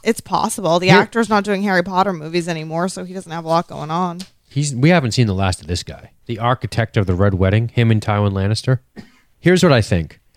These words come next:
Speaker 2: I don't think Walder Frey cares that much. When, when Catelyn Stark threatened, "I'm gonna slash her throat," he's like, "I'll get another wife." Part of me thinks that he doesn't care about them as people,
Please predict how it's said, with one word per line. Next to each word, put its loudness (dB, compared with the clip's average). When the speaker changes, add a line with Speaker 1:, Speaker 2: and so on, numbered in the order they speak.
Speaker 2:
I -2
don't 2
think 0
Walder 4
Frey 0
cares 0
that -2
much. -4
When, 2
when 2
Catelyn 2
Stark 0
threatened, 0
"I'm 2
gonna 0
slash -6
her -6
throat," -4
he's 0
like, 0
"I'll 0
get -6
another -8
wife." -8
Part 2
of 2
me 4
thinks 0
that 2
he 0
doesn't 0
care 0
about -2
them -2
as -4
people, 0